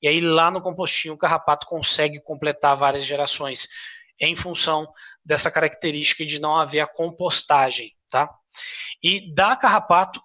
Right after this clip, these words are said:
e começa a dar muito surto e muita mortalidade. Por quê? Por anaplasma marginale também, no caso,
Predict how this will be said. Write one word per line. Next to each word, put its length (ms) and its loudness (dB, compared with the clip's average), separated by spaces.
e 120 0
começa 460 0
a 40 -2
dar 180 4
muito 420 -6
surto 500 -4
e 40 -4
muita 380 -4
mortalidade. 680 0
Por 140 -6
quê? 180 -2
Por 180 -10
anaplasma 600 -2
marginale 520 -6
também, 360 -4
no 100 -12
caso, 360 -4